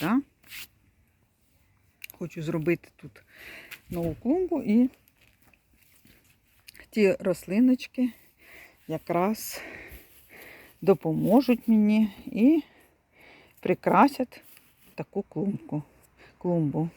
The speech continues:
Ну, ось так. Е, Зелений Едем, ще раз нагадую,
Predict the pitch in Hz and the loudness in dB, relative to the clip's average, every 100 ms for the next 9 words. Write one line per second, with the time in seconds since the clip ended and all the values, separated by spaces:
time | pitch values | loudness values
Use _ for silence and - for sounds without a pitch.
0 | _ _ _ - 339 277 269 - - 214 | _ _ _ -4 2 4 4 0 0 0
1 | - - - _ _ _ _ - - - | 0 -16 -20 _ _ _ _ -20 -20 -20
2 | - - - _ _ _ 196 190 185 170 | -20 -20 -20 _ _ _ 0 2 2 6
3 | 254 254 220 202 165 190 269 349 - - | 8 8 6 2 4 6 6 4 -2 0
4 | 196 175 170 170 190 269 320 320 | 2 2 -2 -2 2 2 0 -4